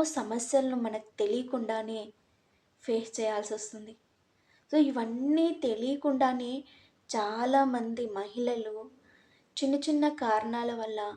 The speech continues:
గర్భసంచి తొలగించేసుకుంటున్నారు. ఇది చాలా పెద్ద తప్పు. ఎందుకంటే నా ఎక్స్పీరియన్స్‌తో నేను చెప్తున్నాను, గర్భసంచి తొలగించుకోవడం అంటే అసలు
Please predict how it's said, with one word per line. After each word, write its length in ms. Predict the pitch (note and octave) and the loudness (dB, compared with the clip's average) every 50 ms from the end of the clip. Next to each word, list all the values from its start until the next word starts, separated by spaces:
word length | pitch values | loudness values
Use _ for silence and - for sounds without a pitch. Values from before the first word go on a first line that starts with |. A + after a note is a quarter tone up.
| - _ - | -14 _ -8
గర్భసంచి 600 | A3+ A3 G#3+ G#3+ A3 A#3 A#3 - A3+ A#3 - A3+ | -6 -6 -4 -4 -6 -8 -8 -8 -10 -10 -10 -10
తొలగించేసుకుంటున్నారు. 1120 | - G#3 G3 G#3 G3+ G#3+ G#3+ A3+ - A3 G#3+ - - G#3 G3+ G3+ G#3 G3+ G3+ G3 G3+ - _ _ _ _ _ _ _ _ _ _ _ _ _ _ _ _ _ _ _ _ - | -6 -6 -4 -4 -4 -6 -8 -8 -8 -10 -10 -12 -16 -20 -18 -18 -20 -20 -20 -20 -20 -20 _ _ _ _ _ _ _ _ _ _ _ _ _ _ _ _ _ _ _ _ -6
ఇది 300 | A3 A#3 A#3 D4 D4+ D4 D4+ D#4+ D#4+ E4 - _ _ _ _ _ _ _ _ - | -2 2 6 6 6 6 4 2 0 -4 -10 _ _ _ _ _ _ _ _ -6
చాలా 560 | - A3+ G#3 G#3 A3 A3+ B3 C4 C#4+ D4 D4+ C#4 C4+ C4+ D#4 - - _ _ _ _ _ | -4 -4 -4 -4 -4 0 2 4 6 6 6 6 6 2 -2 -6 -12 _ _ _ _ _
పెద్ద 200 | - A3 G3 - B3+ B3 | 0 0 0 0 -2 -2
తప్పు. 320 | C4+ B3+ B3+ - - A#3 - - _ _ _ _ _ _ _ _ _ _ _ _ - - - _ - | -2 -2 -2 -6 -14 -18 -20 -20 _ _ _ _ _ _ _ _ _ _ _ _ -20 -20 -20 _ -10
ఎందుకంటే 580 | G#3+ A3 A#3 A#3 C#4+ C#4+ D#4 D4 C#4+ - C#4 C4 C4+ D#4 - - _ _ - | -6 -2 0 2 4 6 6 6 6 4 2 2 2 0 -4 -8 _ _ -4
నా 180 | A3+ A#3 A#3+ A#3 A3+ | -2 0 0 2 0
ఎక్స్పీరియన్స్‌తో 800 | A3 G#3+ - - - - C4+ C4+ C4 C4+ C4 B3+ B3+ - - C4+ | 0 -2 -4 -8 -6 -4 -2 0 2 2 2 0 -2 -4 -4 -2
నేను 200 | B3 B3+ A#3 A#3 | -2 -2 -4 -6
చెప్తున్నాను, 680 | - A3+ A3+ - - - A#3+ A3+ A3 G#3+ G#3 G3 G3+ A3 C4 C#4+ - _ _ _ _ _ _ _ _ _ _ _ _ _ _ _ - _ _ _ _ - - | -6 -8 -10 -8 -8 -6 -6 -6 -6 -6 -8 -8 -10 -10 -12 -14 -16 _ _ _ _ _ _ _ _ _ _ _ _ _ _ _ -20 _ _ _ _ -10 -4
గర్భసంచి 720 | - - A3 G#3 A3 G#3+ B3+ C#4 C#4 D#4 D#4 D4+ D4+ D#4 | -2 0 0 0 0 0 2 2 4 4 4 4 4 4
తొలగించుకోవడం 800 | D4 D4 B3+ A#3+ A#3 B3+ B3+ B3+ - - C4+ B3 B3 B3 B3 A#3 | 4 4 4 4 2 0 -2 -4 -2 0 0 0 0 0 -2 -2
అంటే 300 | A#3 A3+ A3 - G#3+ G#3+ A3 A3 - - _ _ _ _ _ _ _ _ - | -2 -4 -4 -4 -6 -6 -6 -8 -12 -16 _ _ _ _ _ _ _ _ -6
అసలు 360 | A#3+ A3+ - - A3+ G#3+ G#3+ | -6 -6 -4 -6 -6 -6 -8